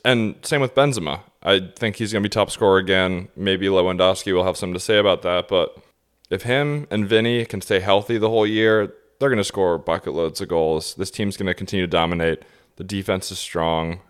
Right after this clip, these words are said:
now with Rudiger, Alaba, Militao. I just see them winning it again. So there you go. Plus nine hundred.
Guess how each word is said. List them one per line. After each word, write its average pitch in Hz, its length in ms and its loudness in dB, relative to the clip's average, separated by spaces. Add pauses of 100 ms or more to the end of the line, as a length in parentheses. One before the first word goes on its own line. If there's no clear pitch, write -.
(140)
now 82 340 0
with 82 180 -6
Rudiger, 85 560 0
Alaba, 80 680 0 (500)
Militao. 85 800 2 (560)
I 131 120 6
just 127 180 -4
see 107 80 -2
them 85 160 -4
winning 78 220 -4
it 73 80 -2
again. 76 320 -4 (340)
So 107 380 6 (200)
there 107 120 6
you 147 100 0
go. 120 280 6 (100)
Plus 123 240 -2
nine 143 160 0
hundred. 120 400 0